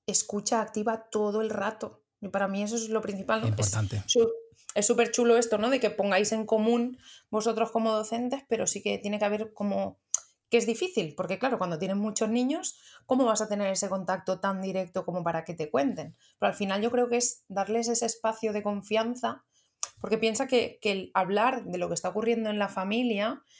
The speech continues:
Speaker 1: es como traicionar a quien está ahí dentro. Entonces es muy difícil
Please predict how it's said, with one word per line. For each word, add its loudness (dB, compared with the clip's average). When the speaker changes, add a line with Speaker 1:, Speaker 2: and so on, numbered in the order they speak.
Speaker 1:
es -6
como -2
traicionar -2
a -6
quien -4
está -2
ahí -2
dentro. -2
Entonces -4
es -10
muy 2
difícil -4